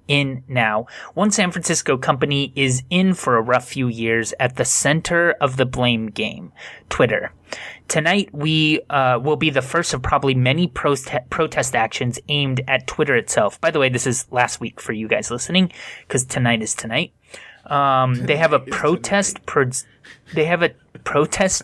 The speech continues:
Speaker 1: projection planned starting at five P M that has these, like, projection things that they're gonna be projecting onto the Twitter building, onto the headquarters itself. And it, the ones that I see, they say "mouthpiece of fascism."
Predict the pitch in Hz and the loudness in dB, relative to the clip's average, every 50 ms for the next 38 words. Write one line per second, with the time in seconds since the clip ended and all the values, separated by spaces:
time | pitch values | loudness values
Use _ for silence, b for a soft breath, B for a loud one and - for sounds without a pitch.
0 | - _ _ - - 170 143 - 156 156 - - - 208 196 196 190 - - - | -8 _ _ -2 -2 0 2 2 0 0 2 0 2 2 4 4 2 0 0 0
1 | 143 135 139 139 143 143 143 131 - - - - 143 139 143 139 131 127 131 - | 2 2 4 4 2 0 -2 -4 -4 -4 0 0 0 0 2 2 0 0 0 0
2 | - 135 147 139 131 - - - 143 123 135 143 123 107 104 107 B B B B | 0 0 0 0 -2 -6 -8 -4 -2 2 2 2 2 2 0 -4 B B B B
3 | B B B B B - - 135 127 127 - - - 147 143 135 139 131 127 127 | B B B B B -4 0 2 2 2 2 0 0 0 0 0 0 -2 0 2
4 | 131 117 110 - - - - 127 - - 135 131 131 - - 185 185 180 - 190 | 0 0 0 -2 -6 -6 -6 -6 -2 -2 -2 -2 0 0 0 2 2 2 2 2
5 | 185 180 170 - 143 127 135 127 120 127 123 123 120 117 131 123 120 117 113 - | 0 2 0 0 0 0 0 2 2 2 2 2 2 0 -2 -2 -2 -2 -4 -6
6 | _ _ _ _ - 135 123 143 131 131 143 127 123 - 127 131 139 139 127 - | _ _ _ _ -6 -2 0 0 0 0 -2 -4 -2 0 2 2 2 2 0 -2
7 | 151 123 120 - - - 151 131 123 117 104 - _ _ _ _ _ _ _ - | -2 0 0 0 0 0 2 2 2 2 0 -2 _ _ _ _ _ _ _ 2
8 | 131 135 123 127 - - - - - 120 120 117 - 131 123 107 123 120 - - | 2 2 2 0 -4 -8 -10 -10 -10 -8 -8 -8 -4 -2 0 2 2 0 0 0
9 | - - 123 120 113 117 113 113 110 107 - - - 120 - - - - 120 110 | 0 0 2 2 2 2 2 2 0 0 -4 -8 -10 -10 -6 -6 -4 0 2 2
10 | 104 107 113 - - - B B B B B B B B B B B - - 147 | 2 2 0 -2 -10 -18 B B B B B B B B B B B -4 -2 0
11 | 135 131 127 127 123 123 123 127 - _ _ _ - 147 135 131 127 131 - _ | 2 2 2 2 2 0 0 -2 -6 _ _ _ -2 0 2 2 0 -2 -6 _
12 | _ _ - 127 143 135 147 170 180 175 190 170 143 135 135 135 - 143 131 123 | _ _ -6 -2 -2 0 2 0 2 2 2 2 2 2 0 0 0 0 2 2
13 | 127 123 117 - - 139 127 127 120 117 120 120 120 131 127 131 - - - 156 | 2 2 0 0 0 0 0 0 0 -2 -2 0 0 0 -2 -4 -8 -12 -10 -6
14 | 135 - - - 131 117 - - - 107 110 110 - - - 107 101 104 101 104 | -4 -4 -4 -4 -4 -6 -4 -2 0 0 0 0 -2 -4 -6 -4 -4 -4 -6 -6
15 | 117 120 | -6 -8